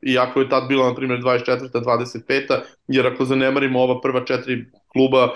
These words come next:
većina ih je tada igralo za, za, za godišnje budžete od milion, pa čak i manje, ovaj, a, a, a sada nije situacija mnogo bolja. Tako da, e, e, ovo je malo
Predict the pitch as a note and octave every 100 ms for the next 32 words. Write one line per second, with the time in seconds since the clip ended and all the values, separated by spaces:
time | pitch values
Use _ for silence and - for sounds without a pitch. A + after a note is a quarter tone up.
0 | - - C3+ B2+ C3 C3 C3 B2 B2+ B2+
1 | B2+ C3+ A#2+ A#2 A#2+ A#2 B2+ A#2+ B2 A#2+
2 | A#2+ - A#2+ A#2+ A#2+ A#2+ A#2+ A2+ A#2 A2+
3 | A#2 A2+ G#2 G#2+ _ - G#2 G#2+ A2 A#2+
4 | A2+ A2 - - - _ - A#2+ A2+ A#2
5 | A#2 A#2 A2 A2 A2+ - - _ - A#2+
6 | A#2+ A#2 B2 - A#2+ - C3 B2 A#2+ -
7 | _ C#3 C3 A#2+ A#2+ A#2+ A#2 A2 A#2+ A2+
8 | G#2+ G2+ F#2 F#2 - _ _ _ B2+ G3+
9 | G#3+ G3+ C3+ C3 D3+ C3+ C3 C3+ C3+ C3
10 | B2+ - _ _ - C#3+ E3 F3+ F3 C#3
11 | - _ _ _ C#3+ C3+ C3+ B2+ - C#3+
12 | C3+ C#3+ G3 G3+ E3+